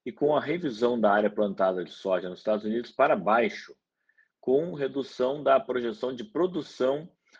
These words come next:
para a safra de soja norte-americana dois mil e vinte e três, dois mil e vinte e quatro. Pra ter uma ideia do tamanho do impacto dessa redução da área nos Estados Unidos,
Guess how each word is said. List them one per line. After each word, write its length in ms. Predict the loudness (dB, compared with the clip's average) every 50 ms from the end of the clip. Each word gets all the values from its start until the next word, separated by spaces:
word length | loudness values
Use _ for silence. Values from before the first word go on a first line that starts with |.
| _ _ _
para 140 | 2 2 2
a 40 |
safra 400 | 2 0 -2 -2 -2 -2 -6 -8
de 140 | -8 -8 -12
soja 480 | -14 -8 -4 -2 -2 -2 -2 -2 -4 -6
norte-americana 880 | -4 -2 -4 -4 -4 -6 -8 -8 -10 -10 -8 -4 -2 -2 -2 -2 -4 -4
dois 240 | -2 0 0 0 0
mil 200 | -2 -4 -4 -4
e 40 |
vinte 200 | -4 -4 -8 -12
e 80 | -12 -8
três, 560 | -4 -2 0 0 0 -2 -4 -8 -18 -20 _ _ _ _ _ _ _ _ _ _
dois 300 | -2 4 6 6 6 4
mil 180 | 2 -2 -2 -2
e 20 |
vinte 220 | -2 -4 -6 -6 -8
e 40 | -6
quatro. 400 | -6 -6 -6 -6 -14 _ -20 _ _ _ _ _ _ _ _ _ _ _ _ _
Pra 120 | -2 2
ter 140 | 4 4 4
uma 160 | 4 4 2
ideia 600 | 0 2 4 4 4 6 6 4 4 4 2 0
do 140 | -2 -4 -10
tamanho 640 | -4 -2 -2 -2 0 -2 -4 -4 -4 -4 -4 -4 -4
do 120 | -4 -4
impacto 680 | -4 -6 -6 -2 _ 0 2 2 0 -2 -4 _ -8 -4
dessa 300 | -4 -4 -4 -6 -10 -10
redução 880 | -10 -10 -10 -10 -14 -14 -14 -6 0 2 2 2 2 0 -2 -2 -2
da 160 | -2 0 0
área 300 | 2 2 2 2 0 0
nos 120 | -6 -12 -10
Estados 280 | -6 -6 -6 -6 -8
Unidos, 680 | -12 -10 -6 0 2 2 2 0 -2 -10 -14 -18 -20 _